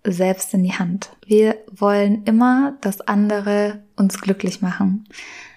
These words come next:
Ein Partner, eine Arbeit, ein Auto, I don't know, ein Lottogewinn. Wir sind immer auf der Suche nach dem Glück im Außen, aber das ist ein Trugschluss.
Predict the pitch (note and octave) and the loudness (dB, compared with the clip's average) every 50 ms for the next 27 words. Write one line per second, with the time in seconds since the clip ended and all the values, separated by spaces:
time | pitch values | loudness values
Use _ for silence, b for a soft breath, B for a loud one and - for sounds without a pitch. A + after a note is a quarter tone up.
0 | B B B _ - - - - - G#3+ G#3+ G#3 G#3 G#3 G#3 G3+ G3+ G3 G3 - | B B B _ -20 -18 -10 -4 0 0 0 0 0 -2 -2 0 0 0 0 -2
1 | - A3 F#3 F3+ C#4+ B3 G3+ G#3 G#3 G3+ G3+ G#3 G3+ G3+ G3+ G3 G3+ G3+ G3+ - | -4 -6 -6 -6 -4 -2 0 0 0 -2 -2 -2 -2 -2 -2 -2 -2 -4 -4 -6
2 | - - - - - G3+ G3+ G#3 G#3 G#3 - - - G3+ G3 G3 G3 G3 G3+ G3 | -10 -14 -12 -4 0 2 2 2 2 0 -4 -6 -4 -2 0 0 2 0 0 0
3 | G3+ G3+ B B B B B B B B B - G3 G3+ F#3+ F#3 F#3 F3 F3 E3+ | -2 -4 B B B B B B B B B -2 0 0 2 2 2 2 0 0
4 | F3+ F3 - - - F#3 F3+ G3 G#3 G#3 G#3 G3+ F#3+ G3+ F#3 F#3+ G3 G3 F#3+ G3 | -2 -4 -4 -4 -4 -2 0 0 -2 0 0 -2 -2 -2 0 2 2 2 4 2
5 | G#3+ G#3 - - _ _ _ _ G#3+ G#3 F#3+ G3+ G#3+ A3 G#3+ A#3+ B3+ C4+ B3 B3+ | 0 -2 -4 -12 _ _ _ _ 2 2 4 4 2 2 2 4 4 4 2 0
6 | G#3 - - G3+ F#3+ F3+ A3+ B3+ B3+ - A3+ G3+ G3 G3 - - F#3+ F#3 G3 G#3 | -2 -4 -2 0 2 2 2 0 0 2 2 2 2 2 0 0 0 2 2 2
7 | A#3 A#3 - G3+ G3 - - F#3 F#3 F#3 F#3 - - F3+ F3 F#3+ A3+ G#3+ - B | 2 2 0 -2 -2 -2 0 0 0 0 -2 -2 0 0 2 2 2 0 -2 B
8 | B B B B B B B B B _ _ - G3 F#3+ F#3+ G3 F#3+ - G3+ G#3 | B B B B B B B B B _ _ -8 -6 -4 -6 -6 -6 -6 -4 -4
9 | A3 A3+ B3 C4 C4 - _ _ _ _ - G3+ F#3+ - A3+ G#3 G#3+ - - - | -2 -2 -2 -2 -4 -8 _ _ _ _ -8 -8 -6 -4 -4 -4 -6 -8 -14 -12
10 | - G#3 F#3 F#3+ G3 G#3 G3+ - - - G#3+ G#3+ - - - G3 G3 - - - | -6 -2 -2 0 -2 -2 -4 -6 -4 -4 -4 -4 -4 -8 -8 -8 -8 -6 -6 -6